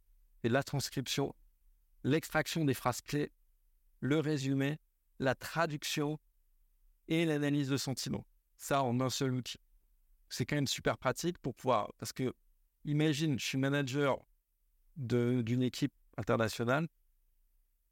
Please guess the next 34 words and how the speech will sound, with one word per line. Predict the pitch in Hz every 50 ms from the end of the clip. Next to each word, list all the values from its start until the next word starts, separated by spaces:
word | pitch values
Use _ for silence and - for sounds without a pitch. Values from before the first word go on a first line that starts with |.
| _ _ _ _ _ _ -
je | - - 123
veux | 120 127 156
regarder | 139 123 151 147 143 147 156 160
ce | 151 -
qu'ont | - - - 147
raconté | 139 143 - - 143 123 - 151
mes | 135 127
commerciaux | 113 - 127 117 120 113 - - 139 131 - _ _ _ _ _
espagnols, | - 127 - - - 143 123 123 139 156 170 156 131 _ _ _ _ _ _ - _ _ _ _ _ -
je | - -
ne | 110 95
parle | - 113 110 110
pas | - 147 147
espagnol, | 131 - - - 127 127 131 143 165 165 -
je | - -
n'ai | 135 123
pas | - 143
le | 143 127
temps | - 156 156
d'écouter | 139 135 - - 139 123 - 147 135 - _
toutes | - - 160 -
les | 139
conversations, | - - 123 117 107 - - - - 151 160 - _ _ _ _ _ _ _ _ _
je | - _
peux | - 135
regarder | 123 113 123 139 143 139 135 135 127 - _ _ _ _ _ _ _ _ _ _ _ _ _ _ _ _ _
les | - 135 156 175
conversations | - 180 165 151 151 131 - 156 - - 156 151
en | 147
espagnol | 143 143 - - - 139 135 139 147 156 - - _ _ _ _ _ _ _ -
avec | 120 113 123 -
les | - 170
phrases | 160 - - 143 143 -
clés, | - - 156 156 156